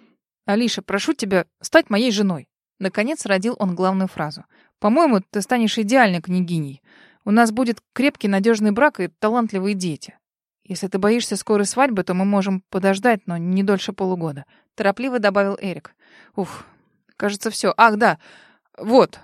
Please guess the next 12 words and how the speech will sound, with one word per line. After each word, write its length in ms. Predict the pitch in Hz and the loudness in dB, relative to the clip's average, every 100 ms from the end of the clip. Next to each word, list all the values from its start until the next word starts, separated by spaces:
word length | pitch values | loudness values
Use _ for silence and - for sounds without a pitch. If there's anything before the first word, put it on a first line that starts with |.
| _ _ _ | _ _ _
Он 160 | - 233 | -2 -2
протянул 440 | 254 262 262 277 | -2 -6 -4 -4
девушке 480 | 262 277 285 240 - | -2 -4 -4 -6 -4
родовое 420 | 208 196 208 247 | -4 -2 0 0
помолвочное 680 | 220 190 185 190 190 - 202 | 0 0 0 0 -2 -4 -4
кольцо. 460 | 190 214 214 - 135 _ _ _ _ _ _ _ _ | -2 -4 -6 -10 -12 _ _ _ _ _ _ _ _
«А 120 | - 202 | -2 0
знаешь, 400 | 294 415 - - - | 0 -2 -4 -10 -6
Эрик», 460 | 311 226 143 - _ _ _ - | -4 -4 -8 -18 _ _ _ -4
лукаво 380 | 185 175 277 262 | -4 0 0 2
улыбнулась 580 | 190 175 190 196 190 | -2 -2 -4 -4 -4
Алиша, 420 | 214 196 143 - | -6 -6 -8 -12